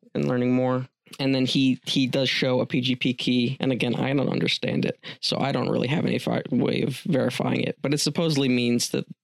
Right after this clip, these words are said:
like, the, the key he shows means that he was, he finished twenty twelve and he was part of Cicada. And so he basically says, like, yeah, it was just a group of people that wanted to work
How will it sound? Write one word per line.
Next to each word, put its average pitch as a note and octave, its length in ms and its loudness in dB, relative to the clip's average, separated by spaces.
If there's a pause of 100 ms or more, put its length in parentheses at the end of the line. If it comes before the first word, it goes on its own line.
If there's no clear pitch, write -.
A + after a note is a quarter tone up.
like, - 180 -4 (160)
the, A#2+ 120 -2 (160)
the B2+ 80 -2
key B2+ 260 0
he A#2+ 120 0
shows A#2+ 320 0
means A#2 240 2
that - 140 -2
he - 240 0
was, - 580 0 (640)
he D3+ 140 0
finished B2+ 420 0
twenty B2+ 200 0
twelve - 480 -4
and B2 100 -2
he B2 120 0
was B2+ 140 0
part B2+ 220 -4
of - 120 -4
Cicada. - 540 -2
And - 200 -2
so C3 260 0
he D3 160 2
basically C#3+ 920 0
says, D#3 280 0
like, B2 220 -2 (120)
yeah, C3 540 0
it C3+ 180 0
was C3+ 160 2
just C#3+ 180 -2
a A2+ 40 -6
group C#3+ 200 0
of C#3+ 140 -2
people D#3 520 0
that B2 200 -2
wanted A#2+ 300 -2
to A#2 120 0
work A#2+ 280 -2